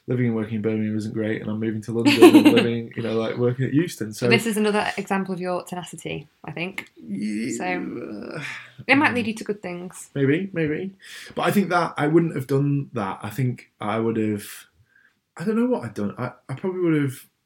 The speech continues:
Speaker 1: fallen out with everyone because I wasn't, ha-, I didn't know myself.
Speaker 2: Yeah.
Speaker 1: If that makes sense. And I
Speaker 2: Yeah.
Speaker 1: think one of the things, the key things that changed was the, um, that kind of self-reflection process and the, the kind of the list of things. It,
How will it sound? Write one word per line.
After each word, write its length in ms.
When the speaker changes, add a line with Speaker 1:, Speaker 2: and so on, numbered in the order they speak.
Speaker 1:
fallen 320
out 160
with 100
everyone 260
because 240
I 100
wasn't, 360
ha-, 260
I 80
didn't 380
know 220
myself. 600
Speaker 2:
Yeah. 360
Speaker 1:
If 80
that 120
makes 200
sense. 420
And 120
I 20
Speaker 2:
Yeah. 60
Speaker 1:
think 320
one 180
of 60
the 80
things, 340
the 80
key 240
things 280
that 80
changed 440
was 200
the, 480
um, 680
that 460
kind 160
of 100
self-reflection 840
process 680
and 260
the, 140
the 160
kind 220
of 80
the 60
list 320
of 100
things. 380
It, 140